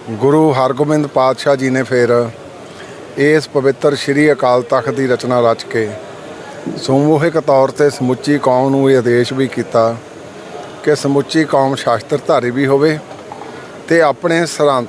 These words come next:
ਸਿਧਾਂਤਾਂ ਪ੍ਰਤੀ ਸੁਚੇਤ ਵੀ ਹੋਵੇ। ਉਹ ਕਿਹੜੇ ਸੀ? ਕਿਉਂਕਿ ਕੋਈ ਰਾਜ ਸੱਤਾ ਉਸ ਵੇਲੇ ਦੇ ਜਿਹੜੇ ਜਰਵਾਣੇ ਸੀ, ਜ਼ੁਲਮ ਕਰਦੇ ਸੀ,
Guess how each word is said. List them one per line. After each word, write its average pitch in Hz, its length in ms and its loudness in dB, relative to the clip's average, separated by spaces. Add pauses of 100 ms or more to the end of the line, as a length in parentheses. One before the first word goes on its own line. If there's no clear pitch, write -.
(120)
ਸਿਧਾਂਤਾਂ 139 500 0
ਪ੍ਰਤੀ 135 380 0
ਸੁਚੇਤ 135 480 2
ਵੀ 131 140 0
ਹੋਵੇ। 110 280 0 (1080)
ਉਹ 180 200 4
ਕਿਹੜੇ 170 380 2
ਸੀ? 160 220 2
ਕਿਉਂਕਿ 156 400 2
ਕੋਈ 160 200 2
ਰਾਜ 127 320 4
ਸੱਤਾ 147 500 0 (960)
ਉਸ 143 260 4
ਵੇਲੇ 151 280 4
ਦੇ 156 140 4
ਜਿਹੜੇ 143 280 4
ਜਰਵਾਣੇ 127 500 2
ਸੀ, 147 140 -2
ਜ਼ੁਲਮ 135 360 2
ਕਰਦੇ 123 400 0
ਸੀ, 151 200 -2